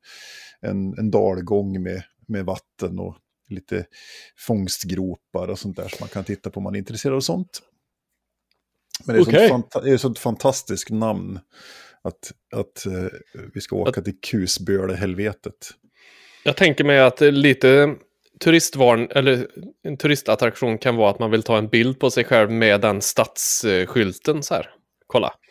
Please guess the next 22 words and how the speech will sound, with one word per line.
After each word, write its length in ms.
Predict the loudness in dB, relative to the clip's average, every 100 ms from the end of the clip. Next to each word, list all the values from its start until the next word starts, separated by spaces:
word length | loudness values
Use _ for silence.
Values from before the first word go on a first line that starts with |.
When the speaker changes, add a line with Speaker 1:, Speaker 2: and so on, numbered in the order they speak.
| _ _ _
Speaker 2:
jag 60 | -4
har 60 |
varit 100 | -4
här. 80 | 0
Speaker 1:
Ja, 100 | 2
men 160 | 2 2
precis. 640 | 0 0 0 0 -2 -6 -16 _ -10
Speaker 2:
Det 160 | -6 -2
Speaker 1:
Nu 60 |
Speaker 2:
finns. 460 | 2 2 2 0 -8 -14 _ _ _ _
Speaker 1:
ja, 220 | -4 -4 -2
nu, 220 | -2 -2
nu 180 | 2 4
är 80 | 6
det 80 | 4
en 100 | 2
plats 600 | -4 -2 -2 -2 -2 0
och 80 | 0
inte 300 | -2 -2 -4
en, 220 | -4 -4
en, 380 | -4 -4 -6 -10 _ -18
en, 200 | -10 -10